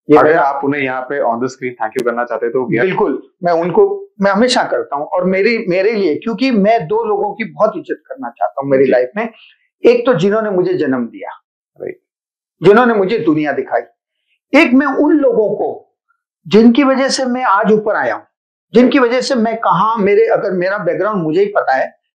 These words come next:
Speaker 1: मैं अपनी background की बात करूँ तो पूरा दिन निकल जाएगा, लेकिन मैंने जिनसे, जिनसे कमाना सीखा है,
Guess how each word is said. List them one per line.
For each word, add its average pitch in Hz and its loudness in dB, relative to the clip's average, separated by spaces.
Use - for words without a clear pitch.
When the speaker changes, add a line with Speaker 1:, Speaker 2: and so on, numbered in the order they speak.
Speaker 1:
मैं 156 -4
अपनी 190 -2
background 160 0
की 185 -12
बात 151 -2
करूँ 165 4
तो 165 -4
पूरा 165 -4
दिन 160 -4
निकल 135 -2
जाएगा, 131 -2
लेकिन 233 2
मैंने 240 2
जिनसे, 190 -2
जिनसे 208 -2
कमाना 170 0
सीखा - -6
है, - -6